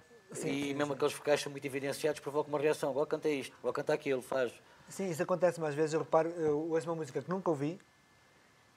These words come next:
Speaker 1: mas aquilo soa tão familiar que já sei o que é que vai acontecer a seguir.
Speaker 2: Exatamente.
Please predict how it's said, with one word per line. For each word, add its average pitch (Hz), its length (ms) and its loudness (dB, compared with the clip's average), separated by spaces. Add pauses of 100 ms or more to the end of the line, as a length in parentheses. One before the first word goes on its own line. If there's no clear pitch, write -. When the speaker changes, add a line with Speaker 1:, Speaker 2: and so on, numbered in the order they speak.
(120)
Speaker 1:
mas 151 180 -2
aquilo 156 220 0
soa 165 280 6
tão 160 120 4
familiar 160 420 6
que - 60 -8
já 175 80 6
sei 165 100 0
o - 20 -2
que 175 60 0
é 156 40 2
que 156 40 -10
vai 170 80 4
acontecer 165 280 0
a 160 40 -2
seguir. 143 340 -4
Speaker 2:
Exatamente. 117 600 4